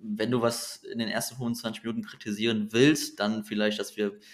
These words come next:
vielleicht, oder dass eine andere Mannschaft, die einfach gefestigter ist, die mehr Vertrauen hat, die einfach auch klarer ist, noch vielleicht auf das zweite, dritte, ähm, geht, also extremer drauf geht.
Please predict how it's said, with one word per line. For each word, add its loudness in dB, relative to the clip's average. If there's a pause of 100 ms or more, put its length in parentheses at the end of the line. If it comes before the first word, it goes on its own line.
(220)
vielleicht, 2
oder 0
dass 2
eine -6
andere 4
Mannschaft, -2
die -2
einfach -8
gefestigter -2
ist, -2
die 4
mehr 2
Vertrauen 0
hat, -2 (680)
die 0
einfach 0
auch 0
klarer 2
ist, -6
noch -4
vielleicht -2 (200)
auf -16
das -8
zweite, 2
dritte, 0 (280)
ähm, -4
geht, 0
also -10
extremer -2
drauf -2
geht. -4